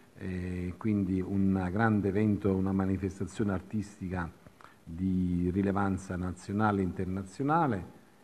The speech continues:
E colgo l'occasione di invitare tutti i cittadini del comprensorio, ma l'intera provincia di Salerno, ma l'intera Italia, di partecipare a questo evento, che l'ingresso è gratuito. E colgo l'occasione ovviamente di ringraziare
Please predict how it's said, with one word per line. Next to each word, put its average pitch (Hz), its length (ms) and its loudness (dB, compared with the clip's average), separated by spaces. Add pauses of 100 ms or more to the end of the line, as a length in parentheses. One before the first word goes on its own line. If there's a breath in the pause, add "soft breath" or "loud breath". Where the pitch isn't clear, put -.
E 95 140 -10
colgo 104 300 4
l'occasione 101 520 4
di 95 80 2
invitare 92 580 2
tutti 120 320 -4
i 95 40 -4
cittadini 107 520 2
del 92 180 2
comprensorio, 98 680 0
ma 87 100 0
l'intera 87 400 0
provincia 90 560 0
di 82 120 -6
Salerno, 95 360 0
ma 85 60 -4
l'intera 85 440 0
Italia, 98 480 2 (320 loud breath)
di 107 80 0
partecipare 110 680 4
a 98 40 -2
questo 101 340 -2
evento, 131 520 4
che 98 640 2
l'ingresso 104 720 2
è 98 180 6
gratuito. 98 840 2 (380 loud breath)
E 90 140 -16
colgo 113 300 6
l'occasione 117 640 6
ovviamente 101 540 2
di 90 120 -2
ringraziare 90 1080 0